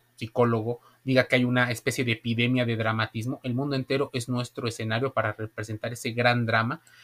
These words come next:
premiado por varias situaciones que ni siquiera nos damos cuenta.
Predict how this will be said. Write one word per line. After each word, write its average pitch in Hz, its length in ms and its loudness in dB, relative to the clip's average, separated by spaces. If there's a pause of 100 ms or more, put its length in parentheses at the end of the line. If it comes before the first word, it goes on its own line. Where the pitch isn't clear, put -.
(160)
premiado 131 560 -2 (240)
por 117 240 -8
varias 120 580 -6
situaciones 110 840 -14
que 165 160 -10
ni 135 160 -10
siquiera 107 400 -16
nos - 200 -20
damos - 300 -20
cuenta. - 380 -12